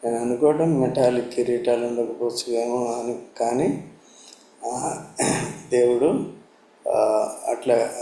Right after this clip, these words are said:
యేసు ప్రభు మనల్ని "భలా మంచి దాసుడా, దాసురాలని" మెచ్చుకొని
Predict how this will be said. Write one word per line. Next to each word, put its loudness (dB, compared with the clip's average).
యేసు 4
ప్రభు 2
మనల్ని -2
"భలా 4
మంచి 0
దాసుడా, 0
దాసురాలని" -2
మెచ్చుకొని -6